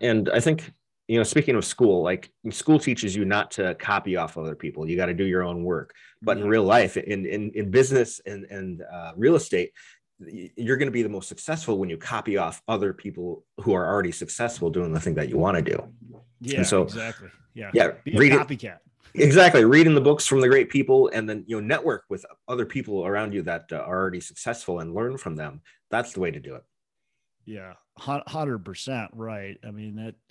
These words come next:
Speaker 2: yeah, it, a lot of the, a lot of the things you learn in school, you gotta throw away. That's just how it is. Um, what else? What, how else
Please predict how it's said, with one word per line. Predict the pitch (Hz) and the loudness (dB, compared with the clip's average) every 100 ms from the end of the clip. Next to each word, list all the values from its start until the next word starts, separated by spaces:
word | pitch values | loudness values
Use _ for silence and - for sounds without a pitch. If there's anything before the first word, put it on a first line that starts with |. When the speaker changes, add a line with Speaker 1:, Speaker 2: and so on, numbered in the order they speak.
| _ _ _ _ | _ _ _ _
Speaker 2:
yeah, | 120 107 95 _ _ | -10 -8 -10 _ _
it, | 98 - 170 _ _ _ _ _ - | -20 -20 _ _ _ _ _ _ -14
a | 123 | -6
lot | 135 139 | -4 -4
of | 131 | -4
the, | 131 120 - | -6 -6 -8
a | 123 | -10
lot | 135 135 | -6 -6
of | 127 | -8
the | |
things | 110 135 117 | -6 -6 -4
you | 123 | -6
learn | 120 120 | -6 -6
in | 117 | -8
school, | - 127 117 110 | -8 -8 -8 -8
you | 107 | -10
gotta | 98 104 | -12 -14
throw | 101 107 | -14 -16
away. | 101 98 92 90 | -14 -16 -18 -20
That's | 110 101 | -20 -18
just | 98 95 | -18 -16
how | 95 | -18
it | 90 | -18
is. | 90 87 - - | -18 -20 -20 -18
Um, | 98 92 90 90 90 _ _ - _ _ _ _ _ _ _ _ _ _ _ _ _ _ _ _ _ _ - | -16 -14 -16 -18 -20 _ _ -20 _ _ _ _ _ _ _ _ _ _ _ _ _ _ _ _ _ _ -20
what | - - - 240 | -20 -12 -4 0
else? | 185 131 - | 2 0 -4
What, | 185 220 - | -6 -6 -6
how | - 208 247 214 | -8 -6 -4 -2
else | 175 170 139 - | 0 0 0 -6